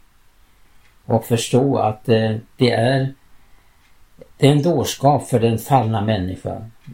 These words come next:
Men vi kan uppleva det som en Guds kraft som löser oss ifrån det ting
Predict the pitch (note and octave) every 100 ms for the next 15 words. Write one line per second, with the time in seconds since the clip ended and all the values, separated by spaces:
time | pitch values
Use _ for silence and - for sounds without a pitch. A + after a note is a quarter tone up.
0 | - - A#2+ B2+ A2 G2+ - - _ -
1 | A#2 B2 A#2+ C3 C#3 - A#2 G#2+ G#2 G2
2 | - G2+ G2 F#2 C#3+ D#3+ - - - -
3 | - A#2+ B2+ A2 - - - - _ _
4 | - _ - _ - - D3 D3 B2 C3
5 | F3 F3 - C3+ G#2+ F#2+ - - A#2 A2+
6 | A#2 A2 B2+ - - - D#3+ G#2+ E2+ G#2+